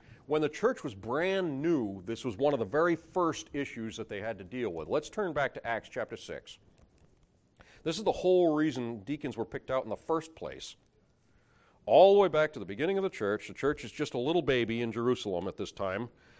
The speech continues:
Uh, Acts chapter six, verses one to four. "And in those days, when the number of the disciples was multiplied, there arose a murmuring of the Grecians against the Hebrews,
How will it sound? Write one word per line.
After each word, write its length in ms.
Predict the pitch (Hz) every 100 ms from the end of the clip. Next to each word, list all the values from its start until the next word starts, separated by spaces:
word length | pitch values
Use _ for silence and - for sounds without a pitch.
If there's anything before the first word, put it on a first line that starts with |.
| - -
Uh, 140 | 113 110
Acts 260 | 131 156 -
chapter 300 | 170 151 147
six, 420 | - 127 - - - _ _ _ _ _ _ _ -
verses 360 | 117 135 135
one 180 | 104 131
to 80 | 135
four. 400 | - 104 85 76 _ _ - - -
"And 120 | 156
in 80 | 170
those 260 | 233 247
days, 500 | - 123 98 117 127
when 140 | - 139
the 80 | 147
number 300 | 202 254 214
of 60 |
the 60 | 143
disciples 520 | 123 - 147 147 110
was 120 | 98
multiplied, 680 | 120 165 - - 85 92 123
there 140 | 143
arose 340 | 143 147 208 180
a 40 |
murmuring 520 | 143 175 175 127 113
of 100 | 120
the 80 | 113
Grecians 540 | 110 165 190 131 110 123
against 320 | 135 143 -
the 40 |
Hebrews, 600 | 131 190 - 92 95 -